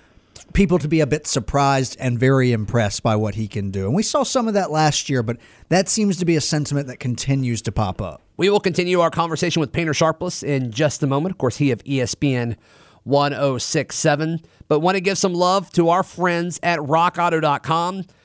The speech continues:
Speaker 2: Guys and gals, it has never been easier to buy any kind of part for your car, truck,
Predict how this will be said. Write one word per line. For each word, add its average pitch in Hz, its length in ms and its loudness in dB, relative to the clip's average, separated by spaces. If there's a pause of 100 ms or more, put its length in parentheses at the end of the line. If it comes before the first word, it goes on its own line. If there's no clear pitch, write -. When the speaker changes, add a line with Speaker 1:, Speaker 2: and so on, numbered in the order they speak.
(300)
Speaker 2:
Guys 180 300 2
and 185 100 0
gals, 180 320 0
it 208 120 0
has 202 220 2
never 185 360 2
been 190 240 0
easier 143 640 0 (180)
to 156 120 2
buy 151 560 0
any 175 260 -2
kind 180 320 0
of - 140 -6
part 165 400 0 (200)
for 147 100 -2
your 147 160 4
car, 160 320 2
truck, 147 460 0